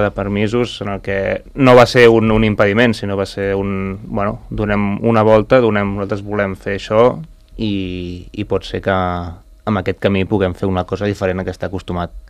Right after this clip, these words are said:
tothom. Una cuina que es pugui fer no fàcil, però que es pugui fer amb foc és, dona algunes virtuts i algunes mancances. Nosaltres intentem, amb les mancances de que no ens dona el foc, poder donar unes virtuts que siguin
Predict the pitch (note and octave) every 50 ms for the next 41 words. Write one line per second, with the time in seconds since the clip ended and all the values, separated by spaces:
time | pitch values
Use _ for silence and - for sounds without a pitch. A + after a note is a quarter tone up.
0 | _ - - - - - - - G2 F2+ F2 E2+ - - - - - F#2 F2 F2
1 | - - F2+ F#2 F#2 F2+ - F#2 - - - G2 F#2+ F2+ - - G#2 G2+ G2 G2
2 | G2 G2 F#2+ F#2+ F#2+ - G2+ G2+ G2 F#2+ - G#2 G2 F#2 - B2 B2+ C3 B2 -
3 | G2 F#2 E2+ F2+ - - F#2+ F2+ E2+ - F#2+ F#2 F2+ - - G2 F#2+ F#2 G2 F2+
4 | - - - G2+ G2 F#2+ F#2 F2+ F2+ F2+ F2+ F2+ F2 - - - - G#2 G2+ G2+
5 | F#2+ - - B2+ B2 A#2 - - G2 F#2+ F2+ F2+ F#2 F#2 F2+ F2+ G2 F#2 F#2+ F#2
6 | - G#2+ G#2 G2+ - A2+ A2 G2+ F#2+ F2 F2 F#2 F#2+ - - - - - - -
7 | - - - - - B2 A2+ G#2 A2 G#2+ G2 A2 A2 G#2 G2+ G2+ F#2+ G#2+ G#2 G2+
8 | F#2 - G#2+ G2 - G#2+ G2 G#2 G#2 G2+ G2+ G#2 G#2 G2+ F#2+ G#2+ G#2 G2 G2 G2
9 | - - G#2+ G#2 - - - - - - - - - _ _ - - G#2 G2+ G#2
10 | G2+ G2 F#2+ - G#2 G2 - - G2+ F#2+ - - - A2 G#2 F#2+ F#2 F2+ F2 -
11 | - F2 F2+ F2+ F2+ F2+ F2 F2+